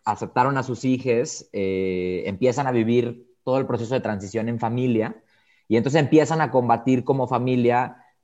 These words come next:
ciertos espacios, ¿no? La escuela, el registro civil, ¿no? Entonces, ya el componente no solamente como de un estereotipo de lo que la sociedad había entendido de lo trans, sino desde una diversidad de la experiencia trans,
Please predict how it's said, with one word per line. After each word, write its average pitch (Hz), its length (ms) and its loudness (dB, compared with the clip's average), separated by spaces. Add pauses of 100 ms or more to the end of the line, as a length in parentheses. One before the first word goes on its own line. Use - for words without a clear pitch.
(100)
ciertos 120 380 2
espacios, 120 500 2
¿no? 127 140 0
La 117 100 2
escuela, 120 920 4 (200)
el 113 120 0
registro 98 380 -4
civil, 127 880 4 (220)
¿no? 127 260 -6
Entonces, 135 420 -2 (460)
ya 151 220 4
el 175 100 2
componente 180 600 0
no 143 260 -2
solamente 156 460 2
como 120 220 0
de 110 80 6
un 139 540 0 (320)
estereotipo 135 800 2
de 143 140 2
lo 120 120 2
que 123 80 -2
la 117 80 2
sociedad 117 400 0
había 131 180 2
entendido 123 460 0
de 123 80 6
lo 101 140 2
trans, 120 500 -6
sino 107 300 -2
desde 104 180 0
una 127 160 -2
diversidad 107 540 0
de 123 80 -4
la 123 100 -2
experiencia 104 560 -6
trans, 117 460 -8